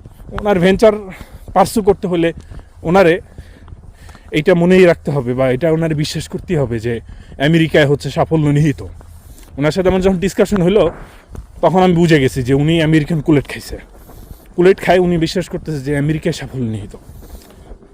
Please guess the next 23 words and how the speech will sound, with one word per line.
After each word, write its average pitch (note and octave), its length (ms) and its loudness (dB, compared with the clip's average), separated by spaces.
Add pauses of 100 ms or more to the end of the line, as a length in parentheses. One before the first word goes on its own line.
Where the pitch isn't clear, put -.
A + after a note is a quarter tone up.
(120)
To G3 60 -2
some G#3+ 280 4
extent A3+ 440 -2
আমেরিকায় F#3 340 0
সফলতার E3 540 -4 (480)
প্রবাবিলিটি G#3+ 460 2
বেশি, D3 280 -2 (720)
কিন্তু D3+ 200 -6
এখানে E3+ 240 -4
আসলেই F3+ 300 -6
যে F3+ 80 -4
আপনারা E3+ 260 -6 (520)
সফল D#3 280 0
হয়ে C#3+ 160 2
যাবেন, C3 300 -4
ব্যাপারটা B2 280 -12
এমন G#2+ 160 -14
না। - 100 -20 (960)
এখানে C#3 220 -4
আসলে D3+ 280 -4
আপনি D#3+ 180 -4
মারা C3+ 200 -2
খাবেন G2+ 260 -10